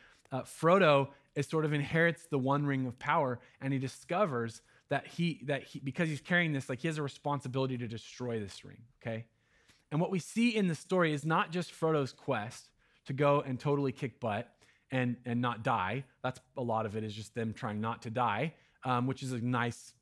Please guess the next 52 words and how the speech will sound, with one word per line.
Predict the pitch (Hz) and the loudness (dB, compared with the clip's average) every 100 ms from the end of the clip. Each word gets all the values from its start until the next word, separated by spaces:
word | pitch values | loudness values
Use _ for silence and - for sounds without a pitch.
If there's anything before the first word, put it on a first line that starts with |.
| _ | _
pursuit | 127 - 120 113 | -8 -4 -6 -4
in | 107 | -4
life | 104 - 123 | -4 -6 -8
as | 110 | -8
well. | 104 113 165 - _ - _ 139 | -4 -4 -6 -12 _ -20 _ 0
Um, | 139 135 | 0 0
trying | - 208 233 | 2 4 6
not | 190 160 | 4 2
to | 143 | 0
die, | 123 123 123 | 4 4 4
kicking | - 208 208 175 - | 2 2 2 0 0
orc | 147 143 139 - | 2 2 0 0
butt, | 123 123 - | 2 2 -2
you | 139 | -2
know, | 123 113 | -2 -2
trying | - 175 | -2 0
to | 185 | 0
defeat | 151 - 151 123 | -2 -4 -6 -4
the | 131 127 | -8 -4
enemy, | 127 120 113 110 - _ _ | -2 0 0 -4 -12 _ _
but | 160 160 | -4 0
there's | 160 - | -2 -2
something | 208 220 247 | -2 0 2
that's | 190 - | 2 0
happening, | 160 156 147 127 | 2 2 2 0
not | 147 202 | 2 2
just | 208 202 - | 0 -6 -6
external | 143 - - 190 208 170 | -10 -12 -2 2 4 2
victory, | 131 123 139 131 | 0 -4 -2 0
but | 139 - | 0 -4
Frodo | - - 180 226 170 147 | -10 0 4 6 6 4
is | 135 | 2
being | 123 139 117 | 0 -2 -2
shaped | - 170 180 180 139 | -4 0 0 0 -6
and | 135 | -6
changed | - 170 147 135 127 - | -4 -2 0 -2 -4 -6
internally. | 139 120 - 175 156 107 107 165 _ _ _ _ _ _ _ _ | -4 -4 -2 -2 0 -2 -4 -8 _ _ _ _ _ _ _ _
And | 147 | -2
he's | 139 202 196 139 | 2 4 2 0
discovering, | 139 151 - - 202 202 147 131 139 | -4 -4 -8 0 6 6 4 0 2
he's | 151 | 2
on | 180 | 2
this | 170 143 | 2 -2
journey | 156 190 165 | 0 0 2
to | 147 | -2
figure | - 196 185 185 | 0 0 4 4
out | 147 143 | 4 4
what | 156 | 2
he's | 170 147 | 4 0
really | 139 156 151 | -2 0 0
made | 139 135 131 117 | 0 0 0 0
of | 101 104 - | -4 -8 -16